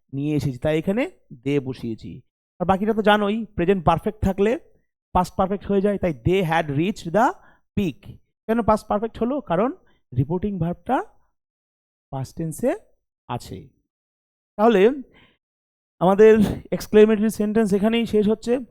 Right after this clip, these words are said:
যদি কারো কোনো কোয়ারিজ বা কোয়েশ্চেন্স থাকে, আমাদের কমেন্ট সেকশনে এসে বলতে পারো। আর আমাদেরকে যদি ফলো করতে চাও, তাহলে আমাদের এই Telegram চ্যানেল জয়েন করতে পারো, লিংক ডেসক্রিপশন বক্সে দেওয়া আছে। এছাড়াও আমাদের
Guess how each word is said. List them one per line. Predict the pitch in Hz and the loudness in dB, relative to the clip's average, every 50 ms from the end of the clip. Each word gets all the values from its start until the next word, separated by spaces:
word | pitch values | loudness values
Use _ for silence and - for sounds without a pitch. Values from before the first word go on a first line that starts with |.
| - - - | -18 -12 -8
যদি | 170 175 202 208 | -6 -4 -2 0
কারো | - 202 202 196 | 2 2 2 2
কোনো | 185 214 214 202 | 2 0 -4 -2
কোয়ারিজ | - 185 180 185 208 208 185 | 0 2 2 2 2 0 -2
বা | 214 | -2
কোয়েশ্চেন্স | 208 - 196 190 - - 220 208 - | -2 -2 -2 -4 -2 -2 -4 -4 -2
থাকে, | - 185 185 202 233 254 302 - _ _ _ _ _ _ - | 0 -2 0 0 -2 -4 -4 -6 _ _ _ _ _ _ -6
আমাদের | 165 180 185 196 | -4 -2 0 0
কমেন্ট | 160 - 180 185 196 190 | 0 -2 -2 -2 -2 -2
সেকশনে | - 196 185 - 220 214 | -2 -4 -4 -2 -4 -4
এসে | 214 180 214 | 0 -2 0
বলতে | 175 190 190 175 214 | 0 0 0 0 2
পারো। | 196 214 214 226 233 240 247 _ _ _ - _ - | 2 2 0 0 -2 -6 -8 _ _ _ -20 _ -8
আর | - 139 | -2 0
আমাদেরকে | 143 156 175 190 202 202 185 214 | 2 2 2 2 0 0 0 -2
যদি | 190 208 202 214 | -4 -4 -6 -6
ফলো | - - 170 185 202 | -4 -2 0 0 2
করতে | 196 208 208 - 214 190 | 2 0 0 0 0 0
চাও, | 185 165 143 156 196 240 226 _ _ _ _ _ _ - | 2 2 2 0 0 -4 -8 _ _ _ _ _ _ 0
তাহলে | 180 180 202 202 196 185 190 214 | 4 4 6 6 6 4 4 2
আমাদের | - 160 170 180 170 175 175 196 240 277 - _ _ _ _ _ _ _ _ _ _ _ _ _ _ _ _ _ _ _ _ _ _ _ _ _ _ _ - | 0 0 0 2 2 4 2 2 2 0 -6 _ _ _ _ _ _ _ _ _ _ _ _ _ _ _ _ _ _ _ _ _ _ _ _ _ _ _ -8
এই | - 170 170 180 180 165 _ _ _ _ - | -4 -4 -4 -4 -6 -12 _ _ _ _ -4
Telegram | 185 185 202 175 180 220 214 208 202 | 0 0 0 2 4 2 2 2 2
চ্যানেল | - 185 185 202 208 214 214 208 220 | -2 -2 0 0 0 0 0 -2 -2
জয়েন | 170 175 165 170 190 208 | 0 0 2 2 2 0
করতে | 185 202 196 - 214 202 | -2 -4 0 0 2 2
পারো, | 185 180 165 185 254 - _ _ - - _ _ _ _ _ _ _ - | 2 2 0 0 -4 -6 _ _ -20 -20 _ _ _ _ _ _ _ -8
লিংক | - 143 165 202 226 233 - - - 160 | -4 -2 0 0 0 -2 -4 -6 -6 -2
ডেসক্রিপশন | 160 170 - - 196 - - 214 196 | -2 -2 0 0 -4 -2 -2 -4 -2
বক্সে | 190 202 - - 202 | -2 -2 -2 -2 -2
দেওয়া | 160 180 190 196 | 0 2 2 4
আছে। | 196 196 - 175 180 | 2 2 0 -2 -2
এছাড়াও | 190 - 170 196 208 214 202 175 190 - - - - - - _ - | -2 0 0 2 4 4 4 4 2 0 -2 -6 -20 -20 -18 _ -4
আমাদের | 160 175 180 165 165 170 | 0 2 2 4 4 2